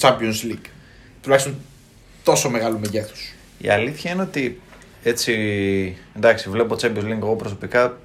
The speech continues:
Speaker 2: σίγουρα μια δεκαπενταετία πλέον.
Speaker 1: Μμμ.
Speaker 2: Εντάξει, μικρός προφανώς καταλαβαίνεις λιγότερα, όσο μεγαλώνεις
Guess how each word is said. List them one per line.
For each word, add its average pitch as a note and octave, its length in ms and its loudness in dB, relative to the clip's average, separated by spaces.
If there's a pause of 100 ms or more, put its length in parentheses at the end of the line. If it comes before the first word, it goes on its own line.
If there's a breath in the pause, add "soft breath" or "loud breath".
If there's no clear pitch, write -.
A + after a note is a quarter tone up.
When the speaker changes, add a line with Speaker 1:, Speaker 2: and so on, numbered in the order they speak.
Speaker 2:
σίγουρα A2 500 0
μια F#2+ 180 0
δεκαπενταετία F#2 840 -2
πλέον. F2+ 480 -2
Speaker 1:
Μμμ. G#2+ 160 -6
Speaker 2:
Εντάξει, G2+ 480 0 (100)
μικρός G#2+ 440 2
προφανώς G#2+ 360 -6
καταλαβαίνεις G2 500 -2
λιγότερα, A#2 520 2
όσο A#2 180 0
μεγαλώνεις A2+ 1080 -2